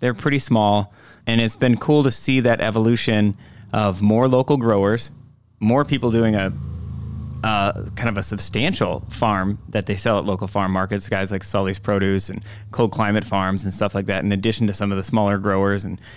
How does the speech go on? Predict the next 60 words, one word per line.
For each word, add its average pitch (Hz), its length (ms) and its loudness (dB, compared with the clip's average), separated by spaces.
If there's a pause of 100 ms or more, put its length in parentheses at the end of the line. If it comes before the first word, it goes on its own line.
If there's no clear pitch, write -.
(160)
your 101 100 -6
Pat's 107 320 -4
Patch 104 460 -4
and - 240 -6 (400)
Mary 107 260 2
Pat 104 240 -4
Carlson 110 400 2
and 104 80 4
what 85 120 -2
she 110 120 0
does 104 220 0
up 95 120 0
at 92 120 -2
Wildwood 101 380 0
Market. 110 420 0 (360)
So 127 160 0
they've, 110 180 0 (160)
they've 107 200 0
gotten 131 200 0
a 135 60 2
lot 131 180 0
bigger. 107 340 0 (320)
The 117 100 2
one 165 220 2
thing 214 180 2
with 180 120 2
the 139 60 -2
farmers 131 360 0
markets 123 280 0
in 113 60 2
Door 110 180 2
County, 107 400 0 (340)
and 107 100 2
it's 107 160 -2
easy 120 260 0
for 113 340 2
maybe 107 260 4
a 98 40 0
visitor 110 440 2
who 107 100 -2
doesn't 101 320 0
know 101 120 2
where 104 120 2
they 101 140 0
are 98 240 0
to - 120 -4
overlook 95 380 -2
them, 131 220 0 (320)
because 120 260 0
they're 117 220 2 (640)
in 131 80 2
a 131 60 4
lot 147 160 2
of 180 80 0
places, 117 320 0
like 110 120 2
in 104 80 0
a 101 40 0
city 113 280 2
like 101 220 2